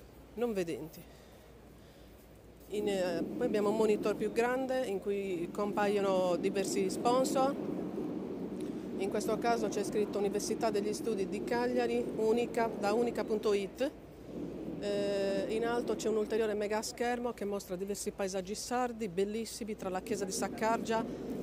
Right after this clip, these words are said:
mare blu cristallino e trasparente come l'aria, le rocce rosse di Arbatax, il nuraghe tronco conico, acqua verde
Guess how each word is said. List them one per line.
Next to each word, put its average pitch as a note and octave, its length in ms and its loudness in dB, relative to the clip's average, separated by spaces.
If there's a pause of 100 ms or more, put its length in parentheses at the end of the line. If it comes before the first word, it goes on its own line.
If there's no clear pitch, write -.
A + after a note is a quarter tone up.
(120)
mare A#3 300 2
blu A3 300 2
cristallino A3+ 640 4
e G#3+ 60 2
trasparente G#3 520 0
come G#3 220 2
l'aria, B3 480 4 (380)
le A3 140 2
rocce A3+ 340 2
rosse A3 500 2
di G3+ 140 2
Arbatax, A#3 840 2
il A3 80 2
nuraghe A3 480 4
tronco A3+ 360 4
conico, A#3+ 600 6
acqua G#3+ 420 0
verde G3+ 840 0